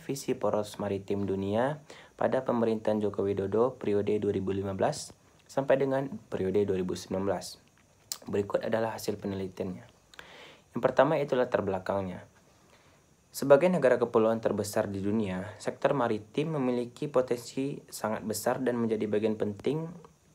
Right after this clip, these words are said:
dalam kedaulatan Indonesia. Sektor maritim sangat potensial terhadap pertumbuhan ekonomi negara Indonesia. Indonesia merupakan negara penghasil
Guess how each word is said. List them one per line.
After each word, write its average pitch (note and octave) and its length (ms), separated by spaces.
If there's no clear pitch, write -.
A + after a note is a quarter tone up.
dalam C3 320
kedaulatan G2+ 560
Indonesia. G2 560
Sektor - 320
maritim C#3+ 400
sangat A#2 240
potensial A2+ 640
terhadap G2 400
pertumbuhan G2+ 480
ekonomi G#2+ 480
negara G2+ 320
Indonesia. F#2+ 720
Indonesia A#2 400
merupakan D#3 400
negara G#2+ 480
penghasil G#2+ 480